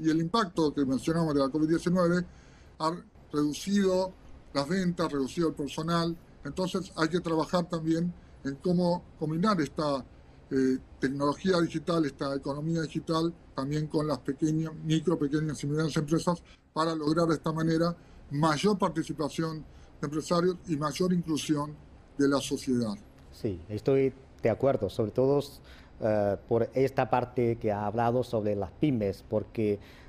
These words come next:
Speaker 2: tra-, en las entrevistas anteriores que he hecho con algunas empresas latinoamericanas, ellos nos han contado que, eh, la economía digital les permite participar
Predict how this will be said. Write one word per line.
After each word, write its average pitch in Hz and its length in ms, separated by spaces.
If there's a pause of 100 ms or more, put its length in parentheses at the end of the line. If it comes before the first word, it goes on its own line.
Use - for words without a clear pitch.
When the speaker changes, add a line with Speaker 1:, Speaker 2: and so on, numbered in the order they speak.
(140)
Speaker 2:
tra-, 120 160
en 123 360
las 113 200
entrevistas 123 580
anteriores 110 640
que 110 100 (120)
he 117 60
hecho 120 440
con 90 500
algunas 98 320
empresas 107 760
latinoamericanas, 98 840
ellos 113 360
nos 104 320
han 113 100
contado 113 500
que, 107 240 (640)
eh, 113 340 (400)
la 113 140
economía 117 320
digital 117 680 (300)
les 110 200
permite 139 560 (200)
participar 117 840